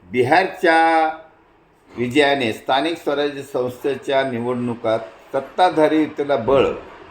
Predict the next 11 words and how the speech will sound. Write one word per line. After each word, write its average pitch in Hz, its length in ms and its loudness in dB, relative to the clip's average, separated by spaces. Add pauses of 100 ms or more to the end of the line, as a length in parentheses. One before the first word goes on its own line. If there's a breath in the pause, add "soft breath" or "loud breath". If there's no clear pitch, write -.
(300)
मिळू 156 260 6
शकते, 139 420 -2
अशी 139 400 -2
जी 151 140 2
बातमी 131 440 -2
आली 110 240 -2
आहे, 92 260 -2 (540)
त्यावर 185 320 4
सैनिक 160 460 -4
समाज 143 340 0
पार्टीतर्फे 131 1000 -2